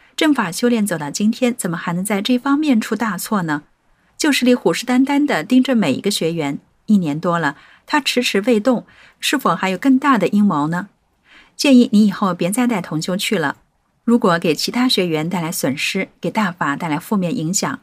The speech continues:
这过失怎么弥补？你跟同修 B 好好谈谈，如果真是这样的话，让他马上斩断这种关系，转移资料点。遇到这事，你也要好好找找自己，不是偶然的。同修 A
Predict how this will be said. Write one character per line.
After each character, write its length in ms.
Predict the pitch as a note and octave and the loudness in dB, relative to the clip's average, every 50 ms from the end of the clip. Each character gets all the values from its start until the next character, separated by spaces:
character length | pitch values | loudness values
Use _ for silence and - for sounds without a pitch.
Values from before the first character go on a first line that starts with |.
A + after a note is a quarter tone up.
| _ _ | _ _
这 100 | - C4+ | -4 -2
过 220 | C4 - D4 B3+ A3 | 0 0 0 0 0
失 220 | - - A#3 A3+ | 0 0 0 0
怎 120 | - - | 0 -2
么 120 | E3 C#3+ C#3+ | -2 -2 -2
弥 180 | D#3+ C#3+ D#3 | -2 -2 -4
补？ 300 | G3 G#3 - - C4 C4+ - _ _ _ _ _ _ _ _ - | -4 -2 -2 -2 -2 -4 -6 _ _ _ _ _ _ _ _ -4
你 100 | A3 G#3 | 0 2
跟 120 | B3+ C4 | 4 4
同 160 | C4 - G#3+ | 4 4 2
修 160 | A#3 - C4+ | 2 2 2
B 220 | C4+ C4+ C#4 A#3+ F#3 | 2 4 4 2 2
好 180 | - - - | 2 -2 -4
好 160 | - - - A#3 | -2 -2 -2 -4
谈 240 | A#3+ - F#3+ D3+ | -4 -4 -4 -4
谈， 280 | D3 - F#3 D3+ C#3+ - _ _ _ _ | -4 -4 -4 -6 -6 -8 _ _ _ _
如 100 | G3+ A3 | 0 0
果 140 | G#3+ F#3+ | 0 0
真 160 | E3+ - B3+ C4 | 0 0 0 0
是 140 | - A#3+ | 0 0
这 100 | G#3+ G3+ | -2 -2
样 140 | F#3 D#3+ D3 | -2 -2 -4
的 100 | C#3+ C#3 | -6 -8
话， 240 | - F3+ D3+ C3+ - _ _ _ _ _ _ | -6 -6 -6 -6 -8 _ _ _ _ _ _
让 160 | _ - C4+ B3+ | _ 2 4 4
他 180 | - D4 C4+ - | 4 2 0 0
马 180 | A3 F#3 C#3+ D3+ | 0 -2 -2 -2
上 240 | - A3+ G#3 G3 | -2 -2 -2 -2
斩 220 | G3+ - D#3 - B2 | -2 -4 -6 -6 -2
断 120 | A#3+ B3 | 0 0
这 140 | A#3+ A#3 G3 | 0 0 0
种 100 | E3 C#3+ | -2 -2
关 240 | C#3 - D#3 D#3+ E3 | -4 -6 -6 -4 -2
系， 280 | - - - C3 - - _ _ _ _ | -2 -2 -2 -2 -4 -6 _ _ _ _
转 180 | - E3+ C3+ C#3 | -4 -4 -4 -4
移 60 | D3+ | -4
资 120 | - - | -4 -4
料 200 | F#3 F#3 E3+ D#3 | -2 -2 -4 -4
点。 240 | D3+ D#3+ C#3+ B2+ A#2+ - _ _ _ _ | -4 -4 -4 -4 -4 -6 _ _ _ _
遇 120 | - A#3 | 2 2
到 160 | G3 F#3+ E3+ - | 2 2 0 -2
这 160 | F#3 G3 F3 | -4 -4 -2
事， 360 | E3+ - - - D#3+ - - _ _ _ _ - | -2 -2 0 -2 -2 -4 -6 _ _ _ _ 0
你 100 | G#3 F#3+ | 0 0
也 80 | F3 | 0
要 80 | D3+ D#3+ | -2 -4
好 160 | E3 - D3 | -4 -6 -6
好 180 | C3+ - - F3 | -6 -4 -4 -6
找 160 | E3+ D#3+ C#3+ | -4 -6 -8
找 140 | - - - | -6 -6 -6
自 180 | - - F#3+ | -6 -4 -6
己， 240 | D3+ - C#3 B2+ - - _ _ _ _ | -4 -4 -4 -4 -6 -6 _ _ _ _
不 80 | - G#3+ | -4 -2
是 140 | G#3 - | -2 -2
偶 160 | B3+ - D#3+ D3 | -2 -4 -4 -6
然 240 | C3+ B2+ B2+ C3 | -6 -6 -6 -6
的。 220 | C3+ D#3 D3 - - _ _ _ _ _ _ _ _ _ _ _ _ _ _ _ _ _ _ _ _ _ _ _ _ _ _ _ _ _ _ _ _ _ _ | -6 -6 -8 -8 -10 _ _ _ _ _ _ _ _ _ _ _ _ _ _ _ _ _ _ _ _ _ _ _ _ _ _ _ _ _ _ _ _ _ _
同 160 | - A3 A3 | 0 2 2
修 140 | A3 - B3+ | 4 2 2
A 320 | - B3 B3+ B3+ C4 - | 4 6 6 6 6 4